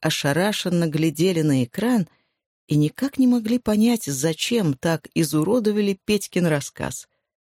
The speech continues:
После этого случая, когда мы собирались вместе,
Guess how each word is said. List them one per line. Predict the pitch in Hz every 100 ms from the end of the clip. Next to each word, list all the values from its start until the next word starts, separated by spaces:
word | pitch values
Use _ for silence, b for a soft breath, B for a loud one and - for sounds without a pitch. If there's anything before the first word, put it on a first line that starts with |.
| _ -
После | 147 160
этого | - 165 156 147
случая, | - 180 196 - 151 b b b
когда | - 156 160
мы | 156
собирались | - 160 160 123 -
вместе, | 160 196 247 - 101